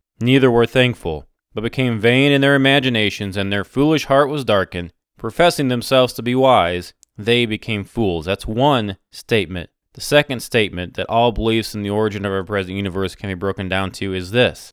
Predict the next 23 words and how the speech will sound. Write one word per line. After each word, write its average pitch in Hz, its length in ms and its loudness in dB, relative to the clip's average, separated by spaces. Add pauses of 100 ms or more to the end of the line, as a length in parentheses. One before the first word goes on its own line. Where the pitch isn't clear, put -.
There 117 300 2
exists 113 500 0
an 98 160 -4
uncaused 107 840 0 (160)
first - 360 -2
cause 80 500 -8 (180)
that 110 140 0
was 110 160 -4
transcendent 123 800 -2
to 123 100 -6
the 110 80 -2
universe, 87 640 -6 (160)
and 110 160 -2
this 120 180 -2
first 180 400 0
cause 95 360 0
created 143 500 -2
the 104 60 -6
universe 101 540 -4
with 98 140 -6
an 98 80 -6
intelligent 123 640 -2
design. 90 520 -6